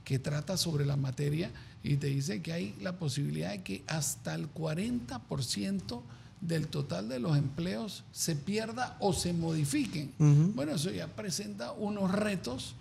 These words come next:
Speaker 2: Grandes.
Speaker 1: no solo en materia económica, sino de gobernabilidad democrática. Y te digo, nosotros yo creo que tenemos una buena oportunidad de tratar de entender la tecnología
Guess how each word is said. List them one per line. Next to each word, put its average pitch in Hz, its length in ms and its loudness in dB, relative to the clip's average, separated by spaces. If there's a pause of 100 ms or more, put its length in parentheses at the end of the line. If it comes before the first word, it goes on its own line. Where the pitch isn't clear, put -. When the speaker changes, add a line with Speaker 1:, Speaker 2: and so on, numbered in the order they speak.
Speaker 2:
Grandes. 117 380 6
Speaker 1:
no 165 160 8
solo 285 280 0
en 302 80 0
materia 151 360 0
económica, 160 600 -2
sino 156 280 -2
de 185 80 -2
gobernabilidad 151 720 -2
democrática. 143 800 -2 (680)
Y 160 140 4
te 160 180 2
digo, 185 460 2 (160)
nosotros 143 580 2
yo 147 160 2
creo 170 200 0
que 156 140 0
tenemos 135 400 0
una 165 240 4
buena 165 360 4
oportunidad 151 760 2 (300)
de 147 200 2
tratar 143 460 -2
de 208 100 -2
entender 156 500 2
la 190 140 -2
tecnología 143 760 0